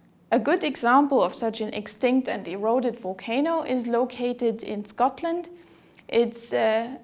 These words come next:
the Ardnamurchan Volcanic Centre that was active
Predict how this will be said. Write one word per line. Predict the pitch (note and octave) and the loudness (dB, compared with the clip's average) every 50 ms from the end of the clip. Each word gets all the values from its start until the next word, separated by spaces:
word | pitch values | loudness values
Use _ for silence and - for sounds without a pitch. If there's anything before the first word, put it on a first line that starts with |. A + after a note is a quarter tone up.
| - - | -12 -6
the | G#3+ A#3+ A3+ A3 G#3+ - - | -2 0 0 0 0 2 2
Ardnamurchan | G#3+ G#3+ G#3+ - A3 G#3+ G#3+ G#3+ A3+ A#3+ C#4+ C#4+ - E4 D#4+ D#4 E4 D#4+ D#4 - - | 4 4 4 2 0 -2 0 2 4 4 2 2 0 0 0 2 2 0 -2 -4 -4
Volcanic | - G#3 G#3 - - B3+ A#3 A3 G#3+ G#3+ | -4 -4 -4 -4 -6 -4 -4 -4 -4 -6
Centre | - - C4 A#3+ C4 C4+ C4 D#4+ C#4+ | -6 -4 0 2 2 2 2 2 2
that | A3+ A3+ A3 A3+ | 2 0 -2 -2
was | - A3 G#3+ G#3 G#3 - - - - - - - _ _ - - | -2 0 0 0 -2 -4 -6 -10 -14 -20 -20 -20 _ _ -2 0
active | A#3+ B3+ - - - C#4+ C#4 C4 C4 - - | 0 0 -2 -4 0 0 0 0 0 -4 -12